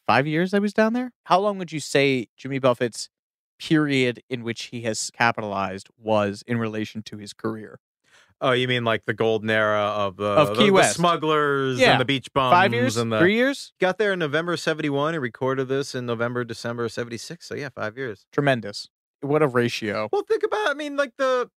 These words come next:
Speaker 2: you know, go down to Greenwich Village now and you see the Café Wall and you see all the remnants of the Beat Poet era,
Speaker 1: Yeah,
Speaker 2: which,
Speaker 1: absolutely. I
Speaker 2: you
Speaker 1: played
Speaker 2: know
Speaker 1: the bitter end. They f***ing ripped me off.
Speaker 2: <laughs> Go to the, you know, you, you live out in the Bay Area now. Go to Haight-Ashbury and the whole era that was really only, like, a place for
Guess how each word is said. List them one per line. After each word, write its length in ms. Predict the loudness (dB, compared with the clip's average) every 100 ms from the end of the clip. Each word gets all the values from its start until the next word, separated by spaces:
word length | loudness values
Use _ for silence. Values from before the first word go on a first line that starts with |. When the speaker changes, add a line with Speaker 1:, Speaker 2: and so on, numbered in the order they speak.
| _ _ -8
Speaker 2:
you 120 | -2
know, 100 | 0
go 180 | 2 0
down 220 | 2 0
to 60 | -2
Greenwich 420 | -2 0 -2 -2
Village 400 | 0 2 2 0
now 320 | 0 2 2
and 100 | 0
you 60 | -4
see 160 | -4
the 100 | -4 -2
Café 380 | 0 0 0
Wall 400 | 0 2 2 2 0
and 60 |
you 60 | -4
see 160 | -2
all 100 | 0
the 100 | 0
remnants 360 | 0 -2 -2 -6
of 80 | -8
the 60 |
Beat 260 | -6 -6 -6 -6
Poet 280 | -4 -2 -4
era, 300 | -2 0 2
Speaker 1:
Yeah, 180 | 4 4
Speaker 2:
which, 160 | 2 2
Speaker 1:
absolutely. 440 | 2 2 2 4
I 60 | 4
Speaker 2:
you 80 | 4
Speaker 1:
played 140 | 4
Speaker 2:
know 40 |
Speaker 1:
the 80 | 4
bitter 240 | 2 4 4
end. 220 | 2 2
They 60 | 2
f***ing 440 | 4 4 4 2
ripped 160 | 0 0
me 120 | 2
off. 240 | 2 2
Speaker 2:
<laughs> 640 | -2 -4 -4 -4 -2 -2 0
Go 200 | 2 2
to 100 | 0
the, 100 | -4 -10 -6
you 80 | 0
know, 140 | 0
you, 220 | 0 -4 -8
you 340 | -6 -2 0
live 160 | 2 2
out 180 | 2 0
in 40 |
the 80 | 0
Bay 220 | 0 2
Area 320 | 2 2 0
now. 180 | 0 -2
Go 140 | 0 0
to 80 |
Haight-Ashbury 840 | 0 0 0 -2 -2 -2 0 0 -2
and 80 |
the 80 | -2
whole 180 | 0 0
era 380 | 0 0 0 0
that 120 | -2
was 160 | -4 -4
really 360 | -2 0 0
only, 400 | 0 -2 -2 -2 0
like, 200 | 0 -2
a 100 | -6
place 580 | -6 -2 0 0 -2 -6
for 460 | 0 2 0 -2